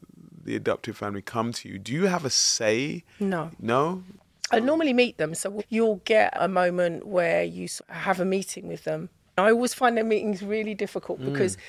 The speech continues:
Speaker 2: from the time that you get that phone call and they say, "Oh, we've identified a family,"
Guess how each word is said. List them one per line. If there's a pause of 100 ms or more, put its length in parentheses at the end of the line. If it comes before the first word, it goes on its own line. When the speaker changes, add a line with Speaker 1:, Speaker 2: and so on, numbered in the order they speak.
(240)
Speaker 2:
from
the
time
that
you
get
that
phone
call
and
they
say, (160)
"Oh, (100)
we've
identified
a
family,"